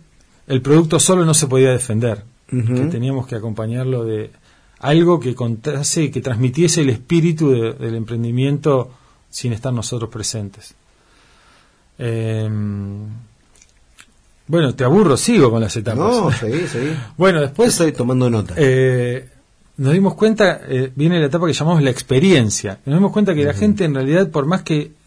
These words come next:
Speaker 1: decía que iba a nuestros locales a tomar cerveza,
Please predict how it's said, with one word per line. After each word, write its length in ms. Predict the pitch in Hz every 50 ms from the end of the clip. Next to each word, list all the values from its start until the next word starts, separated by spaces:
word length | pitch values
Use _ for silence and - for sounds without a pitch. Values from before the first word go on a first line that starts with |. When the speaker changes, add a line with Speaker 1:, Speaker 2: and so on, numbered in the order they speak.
| _ _ _ -
Speaker 1:
decía 400 | 131 123 120 - - 196 180 147
que 60 | 139 160
iba 220 | 160 165 160 147
a 60 | 135
nuestros 300 | 127 120 113 - 120 110
locales 520 | 110 117 113 147 151 151 151 160 156 156 - - - _ _ _ -
a 80 | 113 104
tomar 260 | - 117 127 143 143
cerveza, 720 | 135 - 135 127 135 147 143 127 - - 123 127 156 -